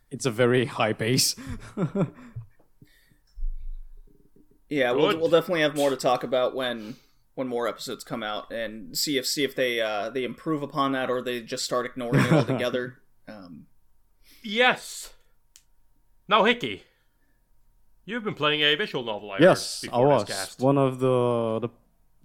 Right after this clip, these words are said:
Speaker 1: the people in our dis-, in the Discord channel called John, John Smith, also known as
Speaker 2: There you go.
Speaker 1: Kion.
Speaker 3: John the Genki guy.
Speaker 1: Kion.
Speaker 3: <laughs>
Speaker 1: I, I always, I will refer as, in as
Speaker 3: Yes,
Speaker 1: Kion.
Speaker 3: go on.
Speaker 1: I mean, the guy has, the guy is called John Smith. I don't know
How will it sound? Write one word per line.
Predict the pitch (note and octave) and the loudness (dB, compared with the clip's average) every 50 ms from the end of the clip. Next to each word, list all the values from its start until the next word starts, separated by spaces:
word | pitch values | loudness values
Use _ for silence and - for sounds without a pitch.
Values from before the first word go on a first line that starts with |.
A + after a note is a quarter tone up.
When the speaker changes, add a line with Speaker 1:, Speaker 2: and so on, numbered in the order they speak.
| G#2+ A2+ | -2 -2
Speaker 1:
the | A2+ A2+ | -2 2
people | - D#3 C#3+ - C3+ A#2+ A#2 | 2 0 2 2 2 2 2
in | A2+ A2+ A2+ | 0 0 2
our | A2+ A2 A2 G#2+ | 2 2 2 2
dis-, | A2 - - - - - - | 0 -2 -4 -4 -6 -10 -10
in | B2+ A#2 A#2 A2 | -8 -6 -4 -2
the | B2 A#2 | -2 0
Discord | C3 C3 - D3+ B2 A2 - | 0 0 4 4 4 4 2
channel | - A2 G2+ G2+ G2 F#2+ - - _ _ _ _ _ _ _ - _ _ _ - _ | 0 -2 0 0 -2 -4 -4 -8 _ _ _ _ _ _ _ -20 _ _ _ -8 _
called | A#2 A2 A2+ A#2 - | 2 2 2 2 6
John, | - E3 D#3+ D3 C#3 C#3+ - - _ _ _ _ _ _ _ _ _ _ _ _ _ C3+ - | 6 8 8 8 4 2 -4 -12 _ _ _ _ _ _ _ _ _ _ _ _ _ -2 4
John | D3+ C3+ B2 A#2+ A#2+ A2 | 6 6 6 6 2 0
Smith, | - - - E3 F3 F3 E3 E3+ - - - - | -2 -2 2 4 4 4 2 0 -6 -16 -18 -8
also | - A#2+ A#2+ - - B2+ | -4 -4 -2 -2 -2 -2
known | A#2 A2+ A2+ A2 | -2 0 0 -2
as | - - | -2 0
Speaker 2:
There | - | 2
you | B2 | 4
go. | A#2+ C3+ D3+ | 4 4 4
Speaker 1:
Kion. | G3 G3 - - - - - - - - - - - _ _ _ _ _ _ _ _ _ _ _ _ _ _ _ _ _ _ _ _ _ _ _ _ _ _ _ _ G#2+ | 2 0 -6 -10 -16 -18 -18 -18 -20 -20 -20 -20 -20 _ _ _ _ _ _ _ _ _ _ _ _ _ _ _ _ _ _ _ _ _ _ _ _ _ _ _ _ -4
Speaker 3:
John | A2+ C3+ D3 D3+ D3+ | 0 0 2 2 0
the | D3+ C#3+ | 0 2
Genki | D#3 E3+ F3 F3 D#3 C3 | 2 2 2 0 -2 0
guy. | B2+ B2 D3 F#3 F#3+ - - - - - | 2 2 2 2 0 -4 -12 -20 -20 -2
Speaker 1:
Kion. | - C3+ A#2 G#2+ G#2+ G2+ G#2+ A2+ - C3 - - | 2 4 4 4 4 0 -2 -6 -10 -10 -12 -10
Speaker 3:
<laughs> | - | -4
Speaker 1:
I, | B2+ C3+ C#3 C#3+ D3 D3 | -2 -2 2 6 6 8
I | D3 | 8
always, | C#3+ C#3 C3 C3 B2+ A#2+ - - | 8 8 6 4 2 -2 -4 -2
I | C#3 | 0
will | C3+ C3 B2 B2 | 2 2 4 2
refer | B2 A#2 A2+ - A2+ G#2+ G#2 | 2 0 0 -2 -4 -4 -4
as, | G#2+ G2 - - - | -6 -8 -12 -16 -14
in | A2 G#2 G#2 | -12 -10 -6
as | G#2+ A#2+ | -2 -2
Speaker 3:
Yes, | D3 - | -2 -2
Speaker 1:
Kion. | - A#2+ G2+ G2 G2+ G2+ | -2 -4 -4 -4 -4 -6
Speaker 3:
go | A2 A#2 | -10 -12
on. | - _ _ _ - | -16 _ _ _ 2
Speaker 1:
I | D#3+ | 4
mean, | D#3+ D#3 C#3+ C3+ | 4 6 6 6
the | D#3 | 6
guy | D#3 F#3+ G3+ | 6 8 8
has, | G3 G3+ F#3 F3 | 8 6 4 2
the | - - E3+ F#3+ | -2 -2 -2 2
guy | F#3+ B3 | 4 4
is | A#3 - - | 4 2 4
called | - A3+ G#3+ F#3+ E3 | 4 6 6 6 6
John | E3 G3 F#3 F3+ D#3+ | 8 8 8 8 6
Smith. | C3 B2 C#3 C3 A#2+ A2 - - | 4 2 2 2 2 2 2 4
I | D#3+ F3 | 4 6
don't | F3+ F3+ | 6 6
know | F3 F3 E3+ | 6 6 6